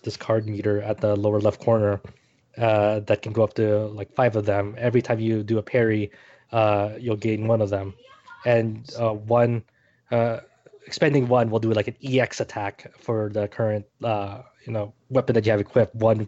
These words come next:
can, a gun could, like, form, like, a, like, a projectile, like, shield around you. It won't exactly p-, protect you from attacks, but it'll hit anyone close to you.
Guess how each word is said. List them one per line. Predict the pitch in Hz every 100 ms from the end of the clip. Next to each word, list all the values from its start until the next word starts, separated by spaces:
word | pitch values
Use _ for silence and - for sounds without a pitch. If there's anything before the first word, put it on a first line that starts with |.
| -
can, | 110 107 - - - -
a |
gun | 123 117
could, | 107 113
like, | 110 104
form, | 127 113
like, | 110
a, | 110
like, | 104 107
a | 104
projectile, | 123 113 110 - 110 110
like, | 101
shield | - - 117
around | 107 104 107
you. | 104
It |
won't | 120 120
exactly | 110 117 - 117
p-, | - - 117
protect | - - 117
you |
from | 110
attacks, | 104 - 143 -
but | -
it'll | 110 104 - - -
hit | 139
anyone | 123 113 107
close | - 139 135
to | 117
you. | 104 101 101